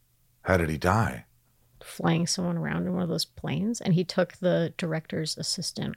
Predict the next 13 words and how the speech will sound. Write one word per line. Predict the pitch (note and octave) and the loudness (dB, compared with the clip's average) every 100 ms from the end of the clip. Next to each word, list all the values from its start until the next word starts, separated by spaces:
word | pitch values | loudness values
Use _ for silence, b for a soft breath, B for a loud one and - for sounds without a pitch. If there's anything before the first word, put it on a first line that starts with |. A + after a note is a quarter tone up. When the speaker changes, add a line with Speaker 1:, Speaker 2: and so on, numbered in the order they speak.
| - | -6
Speaker 2:
with | F3+ E3 | -4 -4
him, | F3 - F#3 - _ _ | -6 -8 -10 -12 _ _
who's | - F3 | -2 0
a | E3 | 2
young | E3+ E3 | 0 0
woman. | E3 D#3+ F#3+ E3+ | -2 -4 -6 -10
She | F#3+ | -10
was | F3 | -8
only | F3+ F3 | -6 -6
twenty-three. | E3+ G#3 - - - - _ _ _ _ _ - | -8 -12 -14 -20 -20 -20 _ _ _ _ _ 4
Speaker 1:
When | G#2 G2 | 8 8
was | F2+ | 8
that? | F#2+ G2+ C#2 - | 8 8 6 -2